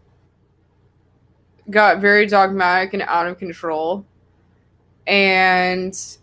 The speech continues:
you know, and just this sector of this religion, I wouldn't say everyone that was a part of this religion, but just a certain sector of this religion got really out of control and kind of, like, you know, burned a lot of the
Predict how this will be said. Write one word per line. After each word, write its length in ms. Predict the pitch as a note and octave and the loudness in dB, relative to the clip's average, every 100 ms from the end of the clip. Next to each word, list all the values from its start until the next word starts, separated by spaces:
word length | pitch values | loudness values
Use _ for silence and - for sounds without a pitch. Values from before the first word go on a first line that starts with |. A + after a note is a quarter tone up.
| _ _ _ _ _ _ _ _ _ _ _ _ _ _ _ _ _ | _ _ _ _ _ _ _ _ _ _ _ _ _ _ _ _ _
you 160 | A#3 A#3+ | -2 2
know, 220 | A3+ G#3+ | 6 6
and 240 | - C#4 B3+ | 4 2 4
just 260 | B4 C5 | 2 4
this 240 | A4 G4 - | 2 2 -2
sector 540 | - C4 C#4 - G3 | 0 0 2 0 0
of 80 | F#3 | 0
this 200 | F3+ - | -6 -6
religion, 400 | F#3 F3+ F3+ D#3+ | -6 -6 -8 -8
I 100 | - | -4
wouldn't 300 | C4 E4 D4+ | -2 0 -2
say 400 | - B3+ G3+ - - | -4 -2 -2 -4 -10
everyone 580 | F#3+ G3 F#3+ E3+ E3+ E3 | -6 -4 -4 -6 -8 -8
that 60 | |
was 100 | E3+ | -10
a 60 | F3 | -12
part 180 | - F#3 | -6 -6
of 60 | |
this 100 | E3+ | -6
religion, 320 | F3+ F3+ F#3+ G3+ | -10 -10 -8 -4
but 180 | A3+ | -4
just 200 | A3+ F4 | -4 -2
a 100 | F#4 | -2
certain 320 | E4+ E4 C#4+ A#3+ | -2 -2 -2 -2
sector 400 | - G#3+ G#3+ G#3 | 0 0 0 -2
of 80 | |
this 220 | F#3+ F#3+ G3+ | -2 -8 -6
religion 420 | F3+ F3 F#3 F3 | -6 -6 -8 -2
got 380 | G3+ A3 - - _ _ _ | 2 2 2 -6 _ _ _
really 280 | A#3+ C#4+ D#4 | -4 0 4
out 160 | C#4 C4+ | 6 4
of 120 | C#4 | 2
control 920 | C4+ A3+ - G#3+ G#3 G#3 G3+ G3+ G#3 - | -2 -4 2 4 6 6 6 4 4 2
and 580 | G3 F#3+ F#3 F#3 F#3 _ | -2 -2 -4 -6 -10 _
kind 240 | G#3 A#3+ | -6 -4
of, 320 | C4+ C#4 A#3 | -2 -4 -4
like, 440 | A#3 B3 A3+ - _ _ _ _ _ _ _ - | -2 0 -2 -4 _ _ _ _ _ _ _ -8
you 120 | G#3+ | -2
know, 480 | G#3+ G#3 G#3+ G#3 F#3 | 0 2 2 0 -2
burned 400 | - F#3+ G#3+ A#3 | -2 0 0 0
a 40 | A3 | 0
lot 300 | A3 A3 A3+ | 4 4 4
of 80 | G#3 | 0
the 240 | G3 | -4